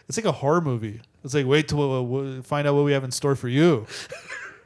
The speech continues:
<laughs> Jesus. A lot of covid. <laughs> When you open your Corona, it's filled with covid.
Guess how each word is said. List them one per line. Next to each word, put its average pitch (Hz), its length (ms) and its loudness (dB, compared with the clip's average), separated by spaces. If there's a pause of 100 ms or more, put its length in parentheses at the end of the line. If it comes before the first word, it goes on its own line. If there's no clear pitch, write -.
<laughs> - 840 -20
Jesus. 123 580 -8 (100)
A 120 40 -8
lot 131 160 2
of - 80 -8
covid. 131 500 -2 (460)
<laughs> 190 80 -10 (880)
When 139 120 -4
you 139 60 2
open 160 220 2
your 135 220 0
Corona, 135 420 -2
it's 113 180 -6
filled 127 200 -4
with 110 120 -8
covid. 110 420 -6